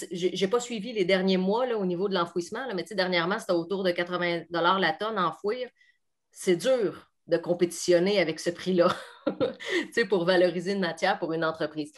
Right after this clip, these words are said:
Fait que je dirais que ça, c'est, c'est, c'est un des, un des enjeux avec lequel on est. Donc, il faut vraiment être créatif pour trouver des,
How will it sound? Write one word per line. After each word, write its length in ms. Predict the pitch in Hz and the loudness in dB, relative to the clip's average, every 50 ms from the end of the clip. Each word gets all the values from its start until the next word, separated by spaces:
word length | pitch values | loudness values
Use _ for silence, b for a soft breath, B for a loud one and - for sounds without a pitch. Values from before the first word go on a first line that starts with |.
| B B B B B - | B B B B B 0
Fait 140 | 170 170 - | 0 0 0
que 180 | - - 175 | -4 -6 -6
je 60 | 156 | -2
dirais 280 | 147 170 180 196 226 - | 0 2 2 2 2 2
que 240 | - 185 180 190 - | 2 2 4 2 2
ça, 200 | - - - 214 | -2 -4 -4 -4
c'est, 540 | 196 - 190 175 165 156 156 151 147 147 143 | -2 2 4 4 4 4 4 2 0 -2 -4
c'est, 240 | 147 - - 156 - | -8 -8 -8 -8 -8
c'est 400 | - - - 160 156 156 147 - - | -6 -2 0 2 2 2 0 -2 -2
un 200 | 180 185 196 190 | 0 0 0 2
des, 280 | 165 165 160 156 156 - | 2 2 2 2 0 0
un 180 | 165 180 185 | -2 -2 0
des 180 | 180 180 165 165 | 2 0 2 2
enjeux 320 | 165 156 156 151 175 202 | 0 0 -2 -2 -4 -2
avec 240 | 202 190 165 160 - | 0 0 0 0 0
lequel 240 | 160 151 - 190 180 | -4 -2 -2 0 0
on 120 | 165 160 | 0 0
est. 100 | 175 190 | 0 0
Donc, 160 | 185 170 165 - | -2 -2 -2 -4
il 20 | - | -4
faut 60 | 165 | -4
vraiment 260 | 165 180 175 185 202 | -2 0 2 2 2
être 200 | 208 190 190 - - - _ _ _ - | 2 0 -2 -6 -18 -20 _ _ _ -12
créatif 640 | - - 214 208 202 185 165 165 - 208 202 196 - | -4 2 4 6 6 6 4 4 2 -2 -2 -2 -2
pour 160 | - 165 - | -6 -8 -6
trouver 320 | - - 185 165 190 214 | -6 -6 -2 0 0 2
des, 260 | 190 185 160 156 151 | 4 4 4 4 2